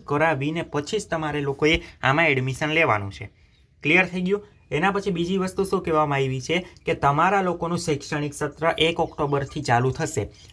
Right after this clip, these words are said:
હવે કોલેજ વાઇઝ છે એ તમારે દર વખતે અલગ અલગ હોઈ શકે છે. ક્લિયર થઈ ગયું? ઘણા લોકોને ત્રણ તારીખે ખુલે છે, ઘણા લોકોને બ-, તેર તારીખે ખુલે છે. તો તમને જે કોલેજ મળી છે એ કોલેજના કોન્ટેક્ટ નંબરમાં તમારે લોકોએ એનો સંપર્ક કરી લેવાનો છે.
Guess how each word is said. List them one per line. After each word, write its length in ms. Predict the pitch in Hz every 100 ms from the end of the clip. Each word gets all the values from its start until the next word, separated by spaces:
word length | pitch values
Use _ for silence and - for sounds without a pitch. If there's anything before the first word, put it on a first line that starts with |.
| -
હવે 100 | 170
કોલેજ 440 | 170 143 196 190
વાઇઝ 280 | 190 180 -
છે 160 | - 180
એ 180 | 170
તમારે 380 | 156 147 151 156
દર 200 | 147 151
વખતે 300 | 151 147 156
અલગ 320 | 143 131 135
અલગ 240 | 139 139 127
હોઈ 180 | 143 131
શકે 320 | 113 104 101
છે. 200 | - 107 _ _ _ _ _
ક્લિયર 260 | 139 160 185
થઈ 160 | - 180
ગયું? 200 | 202 202 - -
ઘણા 240 | 131 175
લોકોને 320 | 175 170 165
ત્રણ 260 | 147 160 170
તારીખે 340 | 165 151 151
ખુલે 300 | 147 139 139
છે, 200 | 135 139
ઘણા 240 | 123 127 143
લોકોને 300 | 143 143 131
બ-, 180 | 131 127
તેર 240 | 147 156
તારીખે 360 | 160 147 143 127
ખુલે 300 | - 127 127
છે. 240 | 151 147 - -
તો 80 | -
તમને 400 | 131 139 170 185
જે 200 | 151 170
કોલેજ 300 | 147 156 135
મળી 300 | 156 190 123
છે 240 | 113 101 - -
એ 140 | 151 190
કોલેજના 440 | 190 180 175 175
કોન્ટેક્ટ 400 | 147 156 160 180
નંબરમાં 400 | 180 165 160 160
તમારે 340 | 151 147 156 160
લોકોએ 360 | 151 147 147
એનો 360 | 165 135 135 170
સંપર્ક 480 | 170 123 123 156 -
કરી 220 | 185 170
લેવાનો 540 | 110 104 117 196 240 -
છે. 340 | - 113 -